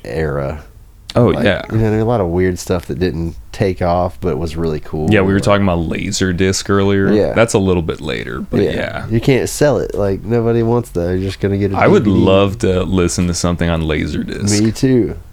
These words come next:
Speaker 2: I've never, I mean, just
Speaker 1: Vinyls are like, uh, I don't know. I, I got a lot, you know, of interest in vinyls.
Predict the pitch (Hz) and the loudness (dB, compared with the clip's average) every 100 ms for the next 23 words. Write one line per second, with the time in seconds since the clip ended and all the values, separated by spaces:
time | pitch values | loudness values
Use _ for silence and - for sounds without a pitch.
0 | - 87 90 95 98 90 85 78 - - | -6 0 2 2 2 2 0 -2 -8 -2
1 | 95 85 85 87 - 92 98 127 170 113 | 0 0 0 -4 -8 -2 2 4 2 2
2 | 104 85 95 - 92 - - - - - | 0 0 -2 -2 -2 -4 -6 -16 -12 -6
3 | 95 98 90 90 90 - 90 92 90 90 | -2 0 0 0 -2 -6 -4 -2 0 0
4 | 87 - 87 85 82 80 87 82 85 - | -2 -2 -4 -4 -4 -4 -6 -4 -6 -4
5 | 82 80 80 82 82 - | -4 -2 -4 -4 -8 -12